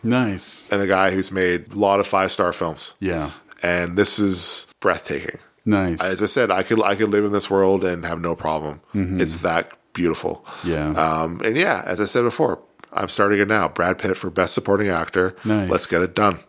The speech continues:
Speaker 1: Yeah.
Speaker 2: 'Cause, uh,
Speaker 1: Oh, yeah.
Speaker 2: he's been deserving for a lot of years, and he's been super underrated,
Speaker 1: Mm-hmm.
Speaker 2: and he pr-, should have won for Moneyball.
Speaker 1: Yeah. Oh, yeah.
Speaker 2: Another reason why fuck the Oscars.
Speaker 1: Yeah.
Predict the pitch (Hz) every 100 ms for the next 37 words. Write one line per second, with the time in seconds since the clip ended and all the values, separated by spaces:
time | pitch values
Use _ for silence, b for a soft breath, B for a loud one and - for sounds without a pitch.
0 | _ 101 101 131 101 92 - 80 80 78
1 | - 85 85 110 107 90 98 98 92 95
2 | 95 98 98 95 - 90 90 90 95 107
3 | 107 95 104 123 - - 90 92 - 92
4 | 87 92 - 107 113 98 98 92 82 85
5 | 113 - B B 98 90 90 82 85 90
6 | - - - 85 80 87 110 120 123 82
7 | 65 - - _ 95 95 87 - - 95
8 | 92 80 92 95 95 92 98 87 78 78
9 | 78 - 87 117 - - - - - 110
10 | 104